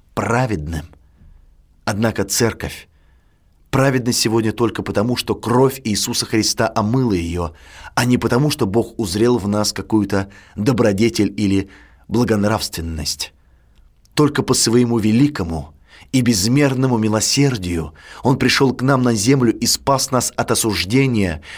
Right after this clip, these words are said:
вопреки тому, что мы еще колебались и не решались оставить свои грехи. Только по великой Божьей милости народ Его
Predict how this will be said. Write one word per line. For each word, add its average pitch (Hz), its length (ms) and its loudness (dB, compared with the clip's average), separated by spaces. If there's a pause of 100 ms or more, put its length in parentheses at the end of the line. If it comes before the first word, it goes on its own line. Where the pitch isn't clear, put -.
вопреки 139 460 2
тому, 135 260 2
что 117 220 0
мы 120 140 2
еще 117 460 0 (640)
колебались 101 960 -2 (420)
и 139 100 0
не 113 160 0
решались 98 640 -2 (520)
оставить 85 520 -2
свои 85 240 -4
грехи. 82 440 -6 (2250)
Только 139 300 2
по 117 100 0
великой 120 400 4
Божьей 101 380 0
милости 113 640 -2 (580)
народ 113 400 0
Его 90 340 -2